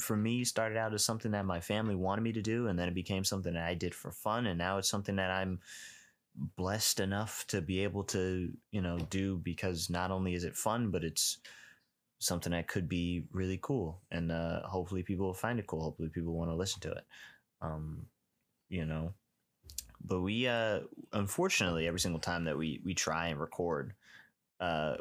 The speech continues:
with Veronica, who is also a punk person, uh, it falls through. But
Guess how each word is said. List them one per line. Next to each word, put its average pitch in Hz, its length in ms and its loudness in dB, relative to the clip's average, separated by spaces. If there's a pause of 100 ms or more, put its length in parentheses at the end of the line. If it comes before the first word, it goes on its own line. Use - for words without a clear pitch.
with 92 220 -2
Veronica, 90 520 0
who 90 180 0
is 82 100 0
also 85 320 2
a 73 60 -2
punk 95 320 0
person, - 440 -2 (560)
uh, 78 260 0
it 85 80 -2
falls 85 340 2
through. 78 320 0 (1200)
But - 540 2